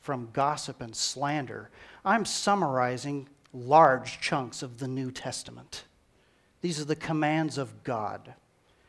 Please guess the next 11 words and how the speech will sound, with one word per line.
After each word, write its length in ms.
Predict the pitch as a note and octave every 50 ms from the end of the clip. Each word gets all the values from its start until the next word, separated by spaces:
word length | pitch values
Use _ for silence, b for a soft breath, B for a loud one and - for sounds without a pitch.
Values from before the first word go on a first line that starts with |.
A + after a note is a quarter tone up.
| b b b b b b b b b b b b b _ _ _ _ -
This 180 | E3 G3+ G#3 -
guy 300 | - C#3+ C3 B2+ D3+ E3
ignored 720 | F3 E3+ D#3+ C#3 C3+ C#3+ C#3+ D3 D#3 E3+ G3 A3+ G#3 B2
that 260 | A2+ B2+ B2 D3 E3+ -
entirely, 920 | E3+ E3 E3 D#3+ E3 - - - A3+ G#3+ D3+ B2 A#2 F#2+ G2+ G#2+ - - - _ _ _ _ _ _ b b b b b b b
got 300 | - A3+ A3+ A#3 - -
triggered 720 | - - - - B3 B3 F#3+ C3+ C3+ A#2 G2+ G#2 A#2+ B2
by 160 | D3 D3 D3
the 80 | C#3+ D3+
word 340 | C#3+ D#3 F3 F3 D#3+ C#3+ C3
safe, 840 | - - - - - - F3+ B2+ G2+ G2+ - - - - - -